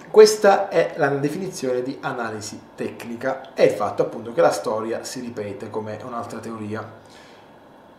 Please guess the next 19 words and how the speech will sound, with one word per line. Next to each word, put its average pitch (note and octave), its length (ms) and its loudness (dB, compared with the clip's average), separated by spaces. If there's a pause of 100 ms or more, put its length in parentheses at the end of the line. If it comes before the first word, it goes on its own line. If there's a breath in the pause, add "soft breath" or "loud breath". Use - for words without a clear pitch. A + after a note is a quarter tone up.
(360)
Alcune F3+ 400 6
critiche D3 400 4
però D#3 500 8
vi B2+ 140 -6
sono - 400 4
a - 60 -8
questo - 280 -6
approccio A#2+ 600 -4
ed B2+ 180 -2
è C3 160 4
la C3 100 2
tesi A#2 380 -6
che - 80 -10
io A2+ 120 -6
sostengo, F#2+ 680 -10
e F3 120 -4
cioè - 380 0 (2250)
è D3 80 -2
vero, C3+ 540 6